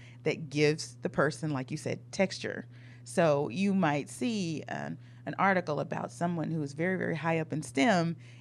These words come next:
and they're engineer, whatever, but the lead might say something about,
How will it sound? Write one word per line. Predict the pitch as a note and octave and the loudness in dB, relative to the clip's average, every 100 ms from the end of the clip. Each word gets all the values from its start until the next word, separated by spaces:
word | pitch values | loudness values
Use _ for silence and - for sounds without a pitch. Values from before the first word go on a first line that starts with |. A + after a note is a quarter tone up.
| - | 0
and | D#3 D3 | 2 4
they're | D3 D3 | 2 2
engineer, | G#3+ G#3+ G3 A#3 C4 F#3+ D#3+ | 4 6 6 6 6 6 4
whatever, | C#3+ C#3+ A#3 E3+ D#3 | 2 4 4 4 2
but | D3+ D3+ - - | 0 -2 -8 -6
the | - | 0
lead | E3+ F#3+ A3 E3 | 2 4 2 2
might | C#3+ D3 | -2 -2
say | - C#3+ | -4 -4
something | - D3+ C#3+ C3+ | 0 0 0 -2
about, | C3 B2+ B2+ | -2 -2 -4